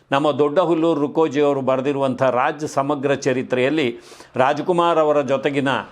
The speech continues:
ತಂತ್ರಜ್ಞರು, ಕಲಾವಿದರನ್ನೆಲ್ಲ ಪರಿಚಯಿಸುವ ಪುಟ್ಟ ಪುಟ್ಟ ಲೇಖನಗಳಿವೆ. ಅಲ್ಲಿ ಸಾವಿರದ ಒಂಬೈನೂರ ನಲವತ್ತೇಳನೇ ಇಸ್ವಿ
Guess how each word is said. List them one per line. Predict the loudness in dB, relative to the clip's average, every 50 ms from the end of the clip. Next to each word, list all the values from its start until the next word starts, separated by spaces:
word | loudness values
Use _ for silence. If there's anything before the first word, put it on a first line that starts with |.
| -20 -20 -16 -6 0
ತಂತ್ರಜ್ಞರು, | 0 0 0 0 0 0 0 2 0 0 0 0 0
ಕಲಾವಿದರನ್ನೆಲ್ಲ | 0 0 2 2 2 2 2 0 0 0 2 2 2 0 0 0 2 2 0 0 0
ಪರಿಚಯಿಸುವ | 0 -2 -2 -2 -2 -2 -2 -2 -2 0 0 0 0
ಪುಟ್ಟ | 0 -2 -4 0 0
ಪುಟ್ಟ | 0 0 0 -2 0 0
ಲೇಖನಗಳಿವೆ. | 2 2 0 -2 -2 -2 -2 -2 0 0 0 2 2 2 0 -2 -4 -10 -20 -20 -10 -2 0
ಅಲ್ಲಿ | 0 2 2 2 0 0 0 -2 -6 -12 -18 -20 -20 -20 _ _ _ _ _ -10
ಸಾವಿರದ | -2 0 2 2 2 2 2
ಒಂಬೈನೂರ | 2 2 2 2 0 0 0 0 0 0 0
ನಲವತ್ತೇಳನೇ | 0 0 0 2 0 0 0 0 0 0 0 0 0 0 0 -2
ಇಸ್ವಿ | -2 -4 -4 -2 -2 -2 -2 -2 -8 -14 _